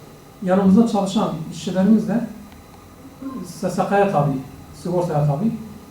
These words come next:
İkimizin birleşimi kısaca S G K, yani Sosyal Güvenlik Kurumu olarak bilinmekte. Bugün en, en düşük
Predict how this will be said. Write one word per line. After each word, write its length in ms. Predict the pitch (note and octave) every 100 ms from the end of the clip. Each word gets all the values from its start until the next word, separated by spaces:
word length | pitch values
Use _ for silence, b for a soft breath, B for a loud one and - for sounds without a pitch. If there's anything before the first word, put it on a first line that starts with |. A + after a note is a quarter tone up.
| - - - - -
İkimizin 520 | G#3 F#3 G#3+ G3 G#3 F#3+
birleşimi 480 | G#3 F#3+ - G3 B3 - - - - - -
kısaca 340 | F#3 A3 G3+ F#3
S 180 | - E3
G 40 | D#3+
K, 100 | D#3+
yani 300 | D3 F#3 E3 -
Sosyal 360 | F3 - G3 E3+
Güvenlik 340 | E3+ E3+ D#3+
Kurumu 220 | D3+ D3 - - - - - - - - - -
olarak 360 | F3 D#3+ D3 C#3
bilinmekte. 480 | C3+ C3+ B2+ - - - - - - - - - - - - - - - - - - - - - - - - - - - - - -
Bugün 260 | A3 A3 A3+ - - - - - - - - -
en, 340 | G#3+ G#3+ F#3 F#3 G3+
en 180 | A3 F#3
düşük 260 | D3 D#3